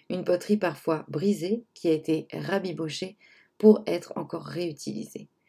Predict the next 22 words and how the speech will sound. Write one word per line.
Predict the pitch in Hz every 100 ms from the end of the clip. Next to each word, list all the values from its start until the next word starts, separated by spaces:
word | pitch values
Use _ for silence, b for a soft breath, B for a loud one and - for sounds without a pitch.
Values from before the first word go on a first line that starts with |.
| b b b
Cette | - 190
optimisation, | 220 220 226 220 220 214 - 214 214
elle | 170 160
est | 156
géniale | 143 180 170 160 190 208
parce | 175 156
que | 240
du | 202 175
coup, | 190 - -
ce | - 240
bol | 202 185 175 160 -
fissuré, | - - 208 160 151 - -
vous | 165 165
allez | 151
pouvoir | 156 165 151
l'utiliser | 185 - 160 151 143 151 b b b _
comme | 214 196
vide-poche. | 151 - - 208 - - b b b b -
Et | 233
vous | 202
le |
faites | 156 160 160